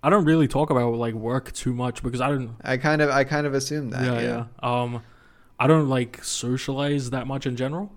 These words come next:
Speaker 1: Um, like,
Speaker 2: <laughs>
Speaker 1: just, like, pretty much the only people I talk to is my family and my girlfriend. Um,
Speaker 2: Hmm.
Speaker 1: in, in India at least. Like, I have friends in New Zealand, but in India I don't really socialize, so I just, like, do work.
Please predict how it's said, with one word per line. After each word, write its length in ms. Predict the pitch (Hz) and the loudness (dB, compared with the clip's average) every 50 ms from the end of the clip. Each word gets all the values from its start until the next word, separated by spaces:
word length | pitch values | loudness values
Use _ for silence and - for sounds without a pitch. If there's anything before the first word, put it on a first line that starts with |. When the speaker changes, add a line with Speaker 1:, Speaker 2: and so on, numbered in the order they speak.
| - | -10
Speaker 1:
Um, 460 | - 117 117 120 120 120 120 120 113 110 - - - - - - - - - | -6 -2 -2 -2 -2 -2 -4 -6 -8 -10 -14 -20 -20 -20 -20 -20 -18 -10 -6
like, 360 | 117 117 120 113 113 - - - - - - - - | -4 -2 -2 -4 -6 -12 -18 -18 -18 -18 -16 -12 -10
Speaker 2:
<laughs> 400 | 127 - - - - 147 143 120 | -10 -10 -10 -14 -12 -10 -8 -2
Speaker 1:
just, 760 | 117 139 127 - - - - - - - - - - - - - _ _ - - | 0 0 0 0 -2 -6 -10 -10 -12 -12 -14 -14 -16 -18 -20 -20 _ _ -14 -10
like, 260 | 127 127 123 117 - - - 95 - 127 123 - | -6 -6 -6 -6 -8 -12 -14 -14 -14 -14 -8 -4
pretty 160 | - 160 160 | 0 2 2
much 140 | 156 147 127 | 2 2 2
the 60 | 139 131 | 2 0
only 140 | 135 139 | 0 0
people 180 | 127 131 123 127 | 0 0 0 0
I 60 | 120 117 | 0 0
talk 180 | 131 127 120 - | 0 -2 0 0
to 80 | 131 | -2
is 60 | 123 | -2
my 120 | 113 113 107 | -2 -4 -6
family 340 | - - 104 110 117 123 123 | -6 -6 -6 -6 -6 -6 -6
and 100 | 120 110 | -6 -8
my 80 | 107 104 | -8 -8
girlfriend. 360 | 104 104 120 - 139 143 139 - - - - - - - - - - - | -8 -8 -6 -6 -6 -6 -6 -8 -14 -20 -20 -20 -20 -20 -20 -16 -10 -6
Um, 640 | - 113 120 120 117 117 117 117 120 117 113 117 - - - _ _ | -4 -2 -2 -2 -2 -4 -4 -6 -6 -8 -10 -12 -14 -20 -20 _ _
Speaker 2:
Hmm. 80 | - 156 151 - - | -8 -8 -8 -6 0
Speaker 1:
in, 140 | 156 147 139 | 2 4 4
in 240 | 135 - 143 151 143 | 4 4 4 4 4
India 280 | 131 127 123 120 113 107 | 4 4 2 2 0 -2
at 120 | 107 - | -6 -8
least. 320 | 113 101 - - - - | -10 -12 -10 -10 -10 -8
Like, 160 | 123 110 110 123 | -8 -6 -4 -2
I 80 | 127 | 0
have 120 | 139 139 - | 0 0 -2
friends 280 | - 120 123 127 120 | -2 -4 -4 -4 -4
in 60 | 120 120 | -4 -4
New 80 | 120 | -6
Zealand, 280 | 113 110 120 120 123 120 | -6 -6 -6 -6 -6 -6
but 120 | 123 117 | -6 -8
in 120 | 120 120 110 | -8 -8 -6
India 280 | 127 127 127 127 120 | -4 0 0 0 0
I 80 | 117 110 | 0 -2
don't 120 | 113 113 | -6 -6
really 200 | 104 104 107 113 | -8 -8 -8 -8
socialize, 480 | - - 120 117 - - 110 110 113 110 | -8 -8 -8 -8 -8 -8 -8 -8 -8 -10
so 140 | - 110 113 | -10 -10 -10
I 20 | 113 | -10
just, 240 | 110 113 - - | -10 -10 -10 -10
like, 180 | 104 107 110 113 | -12 -12 -12 -10
do 140 | - 117 107 | -8 -8 -8
work. 340 | 107 110 110 110 - - | -6 -8 -8 -10 -10 -14